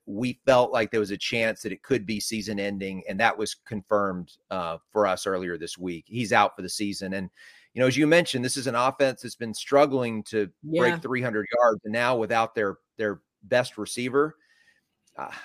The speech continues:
Speaker 1: I, I, I just have a hard time seeing this A and M offense really start clicking and become potent at any
Speaker 2: Yeah.
Speaker 1: point this season because, um,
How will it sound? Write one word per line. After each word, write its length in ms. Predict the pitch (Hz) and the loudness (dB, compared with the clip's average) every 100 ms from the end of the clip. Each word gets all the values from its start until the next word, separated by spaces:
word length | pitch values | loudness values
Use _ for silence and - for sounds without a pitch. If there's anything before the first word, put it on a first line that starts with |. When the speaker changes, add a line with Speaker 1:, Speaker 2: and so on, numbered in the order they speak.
| - | -12
Speaker 1:
I, 60 | - 123 | -8 -2
I, 240 | 131 151 135 | -2 -2 -2
I 40 | |
just 180 | 170 143 | -4 -2
have 120 | 123 | 0
a 60 | 104 | -2
hard 340 | - 127 123 | 2 2 2
time 280 | 135 110 104 | -2 -2 -2
seeing 280 | - 120 110 | -6 -6 -4
this 180 | 101 107 | -2 0
A 140 | 107 | 0
and 80 | 101 | 0
M 160 | 98 92 | -2 0
offense 680 | 104 104 107 92 - - - _ _ _ _ _ _ - | 0 -2 -4 -6 -8 -16 -18 _ _ _ _ _ _ -10
really 480 | 107 120 139 123 110 | -4 2 4 4 -2
start 460 | - 120 104 - | 0 2 2 0
clicking 580 | - 123 127 - 104 101 | -10 -2 -2 -2 -6 -4
and 160 | 98 92 | -4 -6
become 340 | - 113 95 | -6 -6 -6
potent 600 | - 123 117 98 76 - _ _ _ - | -2 -2 0 -6 -20 -20 _ _ _ -2
at 100 | 127 | 2
any 160 | 180 | 2
Speaker 2:
Yeah. 100 | 175 | 2
Speaker 1:
point 240 | 123 113 101 | 0 -2 -4
this 180 | 92 | -8
season 300 | - 127 120 _ _ _ _ _ _ _ | -4 -4 -4 _ _ _ _ _ _ _
because, 540 | 95 107 131 107 90 110 | -6 2 4 4 2 0
um, 480 | 104 95 90 87 | 2 0 -6 -10